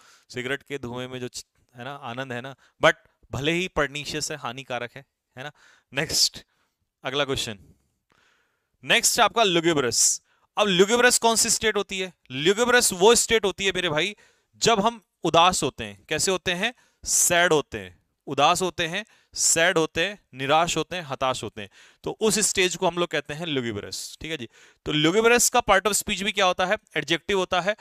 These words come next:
और इसका मतलब होता है दुखी होना, निराश होना, मॉर्नफुल यानी कि दुखी होना, ग्लूमी दुखी होना, सैड यानी कि दुखी होना, अनहैप्पी दुखी होना, डिजेक्टेड का मतलब भी यही होता है, मोरोज मतलब भी यही होता है, और डिप्रेस मतलब भी यही होता है, निराश होना।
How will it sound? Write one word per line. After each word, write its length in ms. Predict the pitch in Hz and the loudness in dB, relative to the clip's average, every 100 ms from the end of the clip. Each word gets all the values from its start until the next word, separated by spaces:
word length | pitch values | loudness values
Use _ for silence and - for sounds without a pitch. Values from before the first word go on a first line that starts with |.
| - _ | -12 _
और 100 | 151 | -2
इसका 240 | - - 196 | 0 2 0
मतलब 300 | 185 185 180 | 0 -2 -2
होता 180 | 170 | 0
है 60 | 185 | -2
दुखी 300 | 156 151 190 | -2 -4 0
होना, 260 | 165 160 180 | 0 0 -2
निराश 340 | 151 160 160 | 0 0 -2
होना, 180 | 156 175 | -6 -8
मॉर्नफुल 720 | 143 139 160 208 214 233 220 | -6 6 8 8 6 -2 0
यानी 200 | 190 185 | -2 -4
कि 100 | 190 | -4
दुखी 280 | 156 - 185 | -4 -2 -4
होना, 240 | 175 196 - _ _ | -4 -6 -10 _ _
ग्लूमी 480 | 117 117 185 220 240 | -8 2 6 6 2
दुखी 240 | 190 196 196 | -2 -4 0
होना, 280 | 180 180 190 _ - | 0 -2 -10 _ -2
सैड 500 | - - 220 226 220 | 2 4 6 4 2
यानी 180 | 208 | 0
कि 80 | 196 | -2
दुखी 280 | 180 175 170 | -4 -4 -4
होना, 180 | 170 185 _ _ | -6 -8 _ _
अनहैप्पी 460 | 196 208 214 - 233 | 0 2 0 0 -4
दुखी 280 | 202 - 202 | -4 -4 -2
होना, 260 | 170 175 - _ _ _ _ | -2 -4 -10 _ _ _ _
डिजेक्टेड 680 | 110 175 - 196 - - 233 | -4 -4 0 0 0 -2 0
का 120 | 226 | 0
मतलब 280 | 202 190 190 | -2 -4 -4
भी 120 | 185 | 0
यही 100 | 185 | 0
होता 260 | 165 - 151 | 0 -2 -2
है, 180 | 180 196 - | -4 -10 -8
मोरोज 560 | 139 165 180 226 - | 4 6 8 8 6
मतलब 280 | 196 180 175 | 0 -4 -4
भी 80 | 165 | -4
यही 80 | 160 | -4
होता 160 | 151 | -2
है, 40 | 190 | -2
और 100 | 151 | 0
डिप्रेस 600 | 165 - 202 233 - 202 | -4 -2 2 4 4 2
मतलब 300 | 165 147 143 | -2 -6 -10
भी 160 | 147 | -6
यही 120 | 165 143 | -4 -4
होता 260 | 127 139 | -6 -6
है, 180 | 135 175 | -8 -10
निराश 380 | 151 123 131 127 120 | -6 -2 -2 -4 -8
होना। 240 | 107 107 | -8 -10